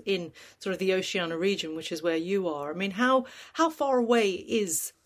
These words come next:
the football level that they want to reach? Is it, are we talking sort of very basic levels, or do you see a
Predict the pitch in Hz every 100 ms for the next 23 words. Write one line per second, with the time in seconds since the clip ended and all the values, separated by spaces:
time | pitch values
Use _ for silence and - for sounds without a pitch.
0 | _ 214 226 - - 262 247 226 214 202
1 | 214 196 185 190 - 196 190 175 170 -
2 | 190 175 214 - 202 240 220 240 240 269
3 | 247 254 233 240 214 202 226 208 - 226
4 | 247 - 320 277 285 330 285 226 208 226
5 | 220 - 214